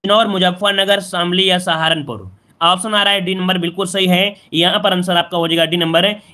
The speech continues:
ये सहारनपुर है जो कह सकते हैं हिमाचल प्रदेश को स्पर्श करता है,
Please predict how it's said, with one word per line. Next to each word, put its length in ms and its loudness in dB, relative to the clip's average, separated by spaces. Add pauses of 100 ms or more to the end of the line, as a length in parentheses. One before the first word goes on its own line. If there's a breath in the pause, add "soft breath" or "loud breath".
ये 120 0
सहारनपुर 720 -2
है 260 0 (180 loud breath)
जो 200 2
कह 160 0
सकते 240 -4
हैं 60 2
हिमाचल 320 0
प्रदेश 320 -2
को 120 -4
स्पर्श 200 -8
करता 300 0
है, 300 -2